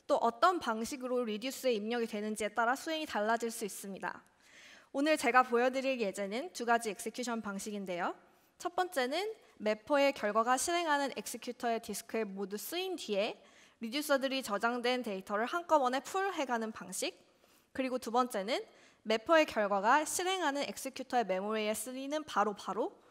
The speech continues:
리듀서들에게 푸시되는 방식을 보여드리도록 하겠습니다. 먼저 리듀서들이 디스크에서 풀해가는 방식을 보도록 할 텐데요.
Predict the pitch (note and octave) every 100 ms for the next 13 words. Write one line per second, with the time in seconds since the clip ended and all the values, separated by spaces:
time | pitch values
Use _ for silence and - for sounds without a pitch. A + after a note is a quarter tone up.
0 | _ A3+ A3+ C4+ C4+ A#3 G#3+ F#3+ D4 -
1 | F#4 - B3+ G3+ A3 F#4 - _ - G#3
2 | G3+ G3+ A#3+ A3 G#3+ G#3 G3+ G3+ A#3 C4+
3 | B3+ - G3 - - - _ _ _ _
4 | _ _ _ _ _ _ _ _ _ _
5 | _ - - _ _ _ _ _ _ _
6 | _ _ _ _ _ _ _ _ _ _
7 | _ - - B3+ C4 D4+ D#4+ A3 - B3+
8 | B3+ F4+ F#4 D#4+ D#4+ C#4+ D4+ A3+ - -
9 | - B3 - D4+ D4 C#4+ - G4+ F#4 E4
10 | C#4+ A#3 A3 B3 A#3+ A#3 G#3+ G#3+ A3 G#3+
11 | C4 C#4 B3 F#3 A3+ F#3